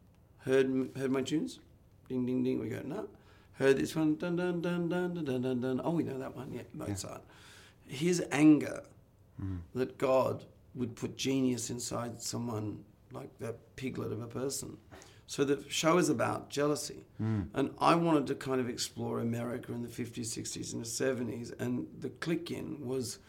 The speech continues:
Speaker 1: learning about Never Colonel, Never Tom, Never Parker,
Speaker 2: Yeah.
Speaker 1: because he's the great seller, the great huckster, the carnival barker. He's looking for a carnival act. And he sees this kid's effect on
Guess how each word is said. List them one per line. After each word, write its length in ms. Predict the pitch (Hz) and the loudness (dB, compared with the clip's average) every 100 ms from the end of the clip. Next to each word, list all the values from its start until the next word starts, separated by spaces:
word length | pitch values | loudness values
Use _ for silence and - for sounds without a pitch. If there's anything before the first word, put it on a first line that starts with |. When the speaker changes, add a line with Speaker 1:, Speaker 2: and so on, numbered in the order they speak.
| - - - - - - | -20 -20 -20 -20 -20 -6
Speaker 1:
learning 400 | 135 135 143 139 | 2 8 8 8
about 380 | 131 - - - - - - | 4 2 0 -8 -20 -10 0
Never 380 | 123 131 123 | 6 6 4
Colonel, 360 | 117 120 117 117 | 0 -2 0 0
Never 320 | 120 120 117 | -2 -2 -4
Tom, 300 | 117 117 117 | -6 -4 -2
Never 200 | 117 113 | -2 -4
Parker, 600 | 117 110 117 123 131 117 - - - | -6 -6 -4 -4 -8 -10 -12 -16 -14
Speaker 2:
Yeah. 60 | 76 78 - - | -12 -12 -18 -6
Speaker 1:
because 420 | 139 - 147 135 | -4 2 6 6
he's 260 | 123 156 151 | 8 8 8
the 60 | |
great 300 | 147 135 123 | 6 2 2
seller, 380 | - - 117 107 | 0 0 2 -2
the 80 | - | -2
great 180 | 123 113 | -6 -6
huckster, 520 | 104 113 107 - - | -4 -4 -4 -6 -6
the 100 | 104 | -8
carnival 540 | 107 117 117 117 110 104 | -6 -2 -2 -2 -4 -4
barker. 500 | 104 107 110 - - - - - - | -2 -2 -4 -8 -16 -18 -20 -20 -18
He's 460 | 180 139 143 147 131 | -10 0 4 6 6
looking 280 | 135 135 | 4 4
for 120 | 113 120 | 0 -2
a 40 | |
carnival 520 | 117 123 123 113 104 | -4 -4 -4 -4 -6
act. 460 | 104 113 - - - - - - - | -6 -8 -10 -20 -20 -20 -20 -20 -10
And 140 | 110 110 | -4 0
he 120 | 113 | 0
sees 520 | 110 - 143 139 113 | 0 2 2 2 0
this 200 | 120 110 | -4 -6
kid's 280 | - 123 110 | -6 -6 -6
effect 400 | 113 127 113 - | -8 -8 -10 -8
on 400 | 110 104 104 | -6 -6 -8